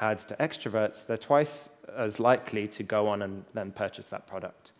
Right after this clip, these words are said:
And there's a couple of things going on here. So we've also done research showing that when people spend their disposable income in a way that corresponds with their personality,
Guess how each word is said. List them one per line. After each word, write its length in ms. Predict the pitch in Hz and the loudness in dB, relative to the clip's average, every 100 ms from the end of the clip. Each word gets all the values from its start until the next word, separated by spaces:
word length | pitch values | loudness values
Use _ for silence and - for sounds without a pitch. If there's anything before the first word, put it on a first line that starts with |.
| - - - | -20 -20 -4
And 60 | 123 | 0
there's 100 | 123 | 2
a 40 | |
couple 260 | 156 156 143 | 4 4 4
of 80 | - | 2
things 260 | 131 120 | 2 2
going 260 | - 101 101 | 2 2 2
on 140 | 101 | -2
here. 180 | 92 87 | -4 -8
So 120 | - | -2
we've 100 | 117 | 4
also 240 | 135 135 127 | 4 4 4
done 240 | 123 117 | 4 4
research 340 | 117 117 107 | 0 0 -2
showing 260 | - 104 104 | 0 -2 -2
that 80 | 101 | -2
when 160 | 107 107 | -2 -2
people 280 | 120 110 | -4 -6
spend 520 | 104 - 113 110 107 - - - - | -8 0 2 2 -4 -10 -20 -20 -2
their 100 | 107 | -2
disposable 560 | 101 - 110 107 101 101 | -2 -2 0 0 0 -2
income 340 | 104 101 101 98 | -4 -6 -6 -6
in 80 | |
a 60 | 98 | -2
way 240 | 101 113 | 2 2
that 120 | 104 - | 2 -4
corresponds 520 | - 101 - 143 143 | -4 -4 -2 -2 -2
with 80 | 95 | -6
their 100 | 92 | -6
personality, 760 | 98 92 101 92 95 - 98 | -6 -8 -6 -8 -8 -10 -12